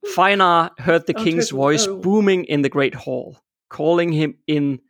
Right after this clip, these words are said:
Speaker 1: the way he had come to know, signifying the king's anger.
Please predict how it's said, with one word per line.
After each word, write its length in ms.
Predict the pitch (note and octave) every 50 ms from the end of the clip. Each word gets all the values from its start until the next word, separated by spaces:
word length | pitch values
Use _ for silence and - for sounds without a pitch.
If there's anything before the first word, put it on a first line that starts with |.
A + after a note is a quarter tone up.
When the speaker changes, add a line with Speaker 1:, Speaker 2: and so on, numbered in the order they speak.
| _ _ _ _ _ _ _
Speaker 1:
the 100 | D3+ C#3
way 320 | B2+ C#3+ C#3+ D3 D3+ D3
he 320 | C3+ - _ - - C#3+
had 220 | C#3 D#3+ C#3 - - _ _ _ _ _ _ _ _ _ _ _ _ _ _ _ _ _ _ _
come 200 | - F3+ E3+ D#3+
to 120 | - - F3
know, 400 | D3+ C#3+ C#3+ C#3+ D3 D3 C#3 - _ _ _
signifying 880 | - - - A#3 A#3 A#3 F3 D3 - - D3 C#3+ C3+ C3+ C3+ C3+ C3 B2
the 80 | B2+
king's 320 | - - D#3 C3+ C3 - - -
anger. 400 | C3 B2+ B2+ B2 - - -